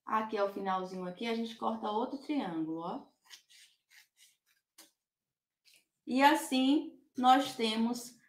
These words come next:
as, ó, uma, duas, três, quatro, cinco,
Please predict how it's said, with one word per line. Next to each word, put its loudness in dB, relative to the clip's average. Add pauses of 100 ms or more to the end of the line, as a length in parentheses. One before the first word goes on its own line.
(140)
as, 6
ó, 8
uma, 2 (580)
duas, 0 (1080)
três, 2 (1200)
quatro, 6 (1040)
cinco, -4